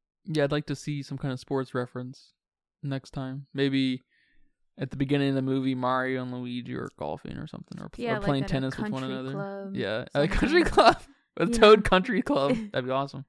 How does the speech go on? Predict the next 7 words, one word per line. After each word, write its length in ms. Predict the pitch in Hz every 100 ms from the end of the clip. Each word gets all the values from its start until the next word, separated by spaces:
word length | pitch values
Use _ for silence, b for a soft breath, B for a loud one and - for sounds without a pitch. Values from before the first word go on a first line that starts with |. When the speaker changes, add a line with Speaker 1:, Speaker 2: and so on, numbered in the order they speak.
| -
Speaker 1:
That'd 120 | 139
be 60 | 151
awesome. 320 | 160 151 139 - -
It 100 | 160
writes 240 | 165 185
itself. 400 | 143 - 156 147 _ B B B B B -
Speaker 2:
<laughs> 120 | 349